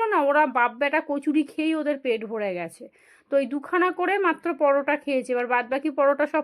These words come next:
পড়েই আছে। তাই তন্ময়কে বললাম যে, "দুটো সেঁকে দিই, খেয়ে নাও।" আর বাবা,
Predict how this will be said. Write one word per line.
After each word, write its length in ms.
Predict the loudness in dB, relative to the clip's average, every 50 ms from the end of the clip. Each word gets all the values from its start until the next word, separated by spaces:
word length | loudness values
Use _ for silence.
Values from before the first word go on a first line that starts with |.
| -2
পড়েই 380 | -4 -4 -2 -2 -2 0 2 2
আছে। 360 | 2 0 0 -2 -4 -4 -4 -6 _ _ -20 -20 _ _
তাই 200 | -4 -2 -2 -2
তন্ময়কে 520 | 0 -2 -2 -4 -4 -6 -6 -6 -4 -4 -4
বললাম 480 | -2 -2 -2 -2 0 0 2 2 2
যে, 120 | 2 0 -2
"দুটো 240 | -4 -6 -4 -6 -6
সেঁকে 400 | -6 -6 -8 -6 -4 -4 -4 -2
দিই, 160 | -2 -2 -4
খেয়ে 320 | -4 -6 -4 -2 0 0
নাও।" 180 | 0 -2 -2 0
আর 140 | 0 0 2
বাবা, 280 | 2 0 0 0 -2 -8